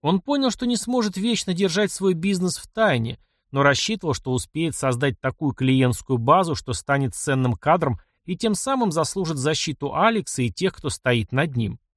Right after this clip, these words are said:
В нынешней ситуации никто палец о палец не ударит, чтобы ему помочь.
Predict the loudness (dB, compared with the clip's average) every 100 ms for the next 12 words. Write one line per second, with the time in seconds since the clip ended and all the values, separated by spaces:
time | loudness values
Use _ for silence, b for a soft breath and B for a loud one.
0 | _ _ _ _ _ _ _ 0 4 4
1 | 2 0 -4 -4 2 4 4 2 -4 -4
2 | -4 -2 2 2 2 0 0 0 0 0
3 | 0 0 2 2 0 -4 0 2 2 2
4 | 2 0 -6 -14